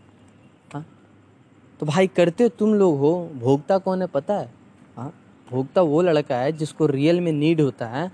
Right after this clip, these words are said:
उसके बाद जब, आ, भैया जैसे आदमी के पास वो जाता है, फिर भी वो लोग जाने की हेल्प नहीं करते हैं, क्योंकि किसी के माथा पे लिखा नहीं रहता है कि कौन रियल में जेन्युइन है और कौन फेक है। अगर ऐसा पता होता ना, तो तब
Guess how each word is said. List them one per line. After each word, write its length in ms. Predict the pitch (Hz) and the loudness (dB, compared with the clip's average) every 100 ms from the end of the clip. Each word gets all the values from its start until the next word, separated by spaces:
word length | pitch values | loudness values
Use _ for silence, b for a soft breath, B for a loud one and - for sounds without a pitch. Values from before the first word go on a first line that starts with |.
| B B - | B B -10
उसके 260 | 143 - 147 | -8 -4 -2
बाद 260 | 151 170 | 0 0
जब, 260 | 170 160 175 B B - | -2 -2 -4 B B -4
आ, 160 | 131 131 - | -4 -4 -4
भैया 320 | 135 143 165 | -2 2 4
जैसे 240 | 170 160 160 | 2 0 -2
आदमी 280 | 135 160 | -2 -2
के 60 | 160 | -2
पास 240 | 160 151 | -2 -2
वो 60 | 160 | 0
जाता 380 | 147 135 - 143 | 0 -2 0 0
है, 240 | 151 180 - | 0 -6 -4
फिर 120 | 147 | 0
भी 100 | 151 | 2
वो 140 | 151 | 4
लोग 100 | 151 | 4
जाने 260 | 143 139 143 | 2 0 -2
की 100 | 135 | -4
हेल्प 200 | 131 135 | -6 -2
नहीं 120 | 139 | -4
करते 320 | 123 110 - | -4 -10 -12
हैं, 100 | 110 - - - - - - - - | -20 -20 -20 -20 -20 -20 -20 -14 2
क्योंकि 200 | 190 185 | 2 2
किसी 260 | 185 - | -2 0
के 80 | 202 | 0
माथा 300 | 180 165 190 | 2 0 0
पे 120 | 185 | 0
लिखा 240 | 170 160 175 | 0 2 0
नहीं 160 | 175 | 2
रहता 240 | 156 151 165 | 2 2 0
है 200 | 160 175 | 0 2
कि 120 | 180 | 0
कौन 320 | - 165 165 | 4 4 6
रियल 320 | 135 139 165 | 4 6 6
में 140 | 190 165 | 4 2
जेन्युइन 400 | 156 160 165 165 | 2 0 0 -2
है 240 | 180 240 B B B | -4 -6 B B B
और 240 | 143 147 156 | 0 0 0
कौन 320 | - 156 160 | -2 -2 -2
फेक 380 | - 151 147 - | -2 -2 -2 -4
है। 240 | 107 - - | -16 -18 -12
अगर 180 | 131 147 | -2 0
ऐसा 240 | 139 - | 0 -2
पता 240 | 156 151 165 | -2 0 0
होता 360 | 156 156 147 | 0 0 0
ना, 220 | 139 226 - B B - | 0 -2 -4 B B -16
तो 80 | 143 - - _ - 151 131 _ | -16 -16 -20 _ -16 -12 -12 _
तब 80 | - | -6